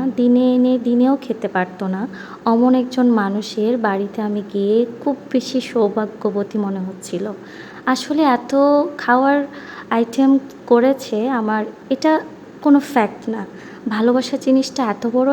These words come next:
একটা জিনিস, টাকা দিয়ে কেনা যায় না। আমি যার বাড়িতে গিয়েছি সে হচ্ছে আমার ফুফি, আমার দূরসম্পর্কীয় ফুফি লাগে, ধরতে পারেন যে আমার মাম্মিকে কাজে হেল্প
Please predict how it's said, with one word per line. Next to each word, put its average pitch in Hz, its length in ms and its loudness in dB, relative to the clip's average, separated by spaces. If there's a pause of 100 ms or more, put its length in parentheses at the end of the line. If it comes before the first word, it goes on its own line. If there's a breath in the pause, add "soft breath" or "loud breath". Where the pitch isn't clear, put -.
(120)
একটা 277 180 -2 (120)
জিনিস, 220 320 0 (200)
টাকা 214 180 -2 (100)
দিয়ে 233 160 2 (100)
কেনা 220 220 -2 (100)
যায় 190 260 -2
না। 214 80 -10 (800 loud breath)
আমি 240 220 4
যার 247 200 2
বাড়িতে 220 300 -2 (100)
গিয়েছি 202 420 -4 (180)
সে 233 120 0 (100)
হচ্ছে 208 300 -6 (160)
আমার 202 200 -2 (120)
ফুফি, - 380 -4 (680 loud breath)
আমার 226 160 0 (100)
দূরসম্পর্কীয় 262 920 0
ফুফি 214 340 -4 (180)
লাগে, 196 300 -4 (140)
ধরতে 254 280 -2 (120)
পারেন 247 260 2 (180)
যে 233 80 -2 (120)
আমার 196 180 -4 (100)
মাম্মিকে 196 500 -4 (720 loud breath)
কাজে 233 300 2
হেল্প 185 220 0